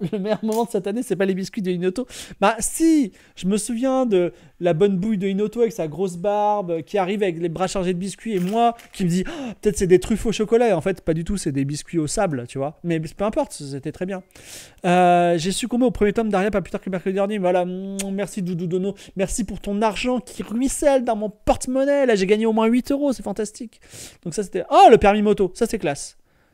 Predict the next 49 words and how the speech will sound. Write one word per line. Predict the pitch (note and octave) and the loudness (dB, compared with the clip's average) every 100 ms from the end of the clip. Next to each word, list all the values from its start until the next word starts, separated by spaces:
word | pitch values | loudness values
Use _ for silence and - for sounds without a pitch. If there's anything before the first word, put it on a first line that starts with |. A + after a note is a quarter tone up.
| _ - | _ 4
Ça, | A#3 B3+ | 4 6
Tiguan, | - A3 G#3+ A#3+ | 0 -2 0 0
le, | A3 F3+ - | -2 -8 -8
le | E3 D#3+ | -8 -4
permis | G#3+ A#3 | -2 -2
moto, | G#3+ G#3 A3 B3 - | -2 -2 -4 -6 -8
je | D#3+ | -6
respecte, | F#3+ - G#3 | -4 -4 -4
même | F#3 G#3 | -2 -2
si, | F#3+ - A#3 - _ _ _ _ _ _ _ _ _ | -4 -4 -4 -6 _ _ _ _ _ _ _ _ _
et | D3 D3+ | -2 2
là | F#3+ | 2
je | E3 | 2
me | D#3 | -4
tourne | - G3 D#3 | -4 -4 -2
vers, | D3+ | -4
euh, | C#3+ C#3+ | -4 -8
ma | C#3+ | -10
charmante | D#3+ D#3 D#3 | -10 -12 -10
assistante, | D3 D3 - D#3+ D#3 - | -12 -14 -14 -14 -14 -16
euh, | C3 C3+ C3+ C#3 | -16 -14 -16 -18
qui | _ C#3+ | _ -12
est | |
à | |
ma | C3 C3 | -10 -8
gauche, | A3+ B3+ - _ _ _ _ _ E3 | -8 -8 -14 _ _ _ _ _ -2
la | F3+ | 0
moto, | F#3 F#3 A3+ B3 | 0 -2 -2 -2
en | E3 | -2
général, | E3 F3 G3+ | -2 -4 -2
ça | E3 | -4
veut | |
dire | D3+ D#3+ | -2 -4
la | C3+ | -2
mort. | B2+ A2+ _ - | -2 -4 _ -10
Euh, | B2+ B2 A#2+ B2 | -8 -6 -8 -10
tu | C3 D3+ | -6 -6
vas | |
fa-, | C#3+ D#3 | -6 -6
tu | D#3 | -4
vas | |
avoir | D#3 D3+ | -2 -2
un | |
accident | D3+ - F#3 G#3 | -4 -6 -8 -8
et | |
tu | - D#3 | -6 -2
vas, | D3 - - C3+ | -2 -4 -14 -2
<laughs> | F#3 - G#3+ G3 - - - | 0 0 -4 -6 -6 -6 -2
comme, | G#3 G3+ | 0 0